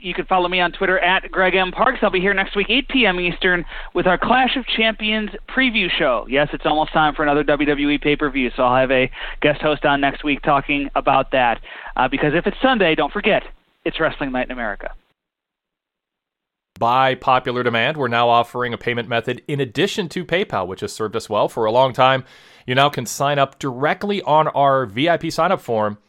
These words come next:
Speaker 2: and become a V I P member in about thirty seconds by entering your debit or credit card number right on our sign-up form. We use the Stripe payment service. It's safe, it's secure, it's encrypted, and we never see the details,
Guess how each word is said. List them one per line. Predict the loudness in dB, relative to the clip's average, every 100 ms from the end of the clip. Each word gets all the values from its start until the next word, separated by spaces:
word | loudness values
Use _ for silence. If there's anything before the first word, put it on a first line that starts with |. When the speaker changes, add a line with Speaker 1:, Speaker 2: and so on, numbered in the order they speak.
| -8
Speaker 2:
and | -6
become | 0 2
a | 2
V | 2 2
I |
P | 2 0
member | -2 0 -4 -8 _ _
in | -2 0 0 -4 -8
about | -4 -2 0
thirty | -2
seconds | 0 2 2 0 -8 -16 _ _ _
by | 0 0
entering | 0 -2 0
your | 0 0
debit | -2 -2 -2
or |
credit | -2 -2 -2
card | -4
number | -2 -4 -4 -4
right | 0 2
on | 2
our | -2
sign-up | -4 -6 -6 -8
form. | -12 -10
We | -6
use | -4 -4
the | -6
Stripe | 0 0 0
payment | -4 -6 -6
service. | -6 -6 -6 -6
It's | -4
safe, | 0 0 0
it's | -6
secure, | -8 -2 2 2
it's | -2 -10
encrypted, | 0 0 2 0 -2
and | -4 -10 -8
we | -6 0
never | 0 0 -4
see | -4 -4
the | -2
details, | -2 -4 0 2 0 -4